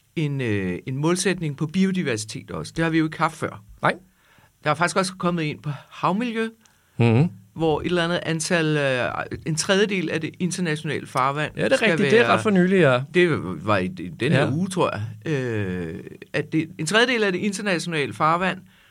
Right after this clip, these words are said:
Speaker 1: som jo i dag er det vilde vest, man må gøre lige, hvad
Speaker 2: Der
Speaker 1: helvede man
Speaker 2: var,
Speaker 1: vil.
Speaker 2: der har været en, to procent, der er beskyttet nu. Nok
Speaker 1: Ja.
Speaker 2: kun en.
Speaker 1: Men nu skal det op på en tredjedel,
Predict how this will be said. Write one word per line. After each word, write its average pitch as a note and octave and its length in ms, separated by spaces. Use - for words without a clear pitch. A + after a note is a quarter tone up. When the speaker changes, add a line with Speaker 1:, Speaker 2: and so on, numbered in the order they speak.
Speaker 1:
som E3 160
jo D3+ 120
i D3+ 60
dag G3 340
er C3 380
det D3+ 320
vilde F#3+ 240
vest, F#3 360
man E3+ 160
må D#3 60
gøre E3 160
lige, E3 100
hvad D#3 80
Speaker 2:
Der C#3 60
Speaker 1:
helvede - 180
man C3 100
Speaker 2:
var, C3+ 280
Speaker 1:
vil. C3+ 120
Speaker 2:
der D3+ 60
har D3 80
været D3+ 320
en, A#3 640
to G#3+ 420
procent, F3+ 400
der E3+ 60
er D3+ 80
beskyttet D3+ 440
nu. C3 240
Nok D3+ 140
Speaker 1:
Ja. A#2+ 80
Speaker 2:
kun C#3 180
en. A2 240
Speaker 1:
Men E3+ 100
nu G3+ 160
skal - 160
det G#3+ 80
op F#3 80
på F#3+ 80
en F3 80
tredjedel, A#3 440